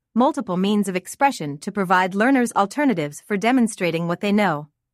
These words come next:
and multiple means of engagement to tap into learners' interests, Challenge them appropriately and motivate them to learn.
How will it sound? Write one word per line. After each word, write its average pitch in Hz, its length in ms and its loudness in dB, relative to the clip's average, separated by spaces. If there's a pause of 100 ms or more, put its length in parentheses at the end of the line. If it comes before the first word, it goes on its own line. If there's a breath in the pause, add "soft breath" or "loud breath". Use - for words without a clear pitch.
and 220 160 4
multiple 240 380 0
means 185 300 -2
of 190 80 -6
engagement 190 680 -2
to 190 100 -6
tap 226 300 0
into 185 160 -4
learners' 190 400 0
interests, 185 580 -6 (320)
Challenge 302 440 2
them 190 120 0
appropriately 180 760 -2
and 214 160 4
motivate 226 440 2
them 196 160 0
to 220 120 -2
learn. 202 400 0